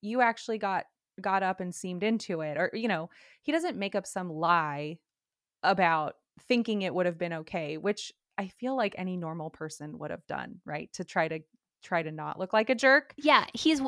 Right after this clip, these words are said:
Speaker 2: he's okay looking like a jerk. He was like, "I needed to."
Speaker 1: He's like, "I just wanted to, I didn't wanna miss baby night."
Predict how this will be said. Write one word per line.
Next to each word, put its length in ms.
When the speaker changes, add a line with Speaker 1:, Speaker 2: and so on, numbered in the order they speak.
Speaker 2:
he's 280
okay 460
looking 260
like 160
a 60
jerk. 500
He 180
was 100
like, 180
"I 100
needed 360
to." 360
Speaker 1:
He's 280
like, 180
"I 160
just 160
wanted 180
to, 140
I 60
didn't 160
wanna 160
miss 160
baby 260
night." 320